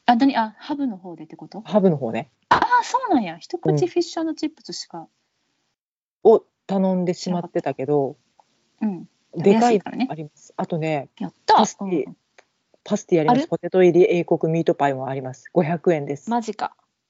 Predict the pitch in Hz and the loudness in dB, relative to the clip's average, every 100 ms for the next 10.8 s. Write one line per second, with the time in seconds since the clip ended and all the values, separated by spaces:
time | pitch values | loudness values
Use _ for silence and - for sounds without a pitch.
0 | _ - 156 143 - _ _ _ _ _ | _ -6 -6 -6 -10 _ _ _ _ _
1 | _ _ _ 202 - 202 185 - 180 165 | _ _ _ -14 -12 -16 -10 -4 -4 -4
2 | - _ _ - 269 269 285 294 214 - | -10 _ _ -8 0 2 2 0 -2 -4
3 | 180 165 147 - _ 196 208 170 - 135 | -8 -12 -16 -18 _ 2 4 2 -2 -10
4 | 135 139 143 143 _ _ 214 226 202 208 | -10 -10 -12 -14 _ _ -2 0 -2 -6
5 | 277 - 180 - _ - 226 262 311 320 | -10 -6 -6 -8 _ -8 -6 -2 0 -2
6 | - - 247 320 349 370 - - 427 294 | -6 -6 -4 -4 -4 -6 -8 -4 0 0
7 | 226 196 180 - 285 254 175 156 202 180 | -2 -6 -10 -8 0 4 4 4 2 0
8 | 139 _ 262 339 349 226 294 302 285 262 | 0 _ -2 -2 -2 0 0 0 -2 -2
9 | 294 311 - 285 277 269 277 208 208 233 | -4 -6 -6 -4 -2 0 -2 -4 -6 -6
10 | 233 240 311 226 - 190 180 175 | -6 -6 -6 -6 -6 -6 -6 -8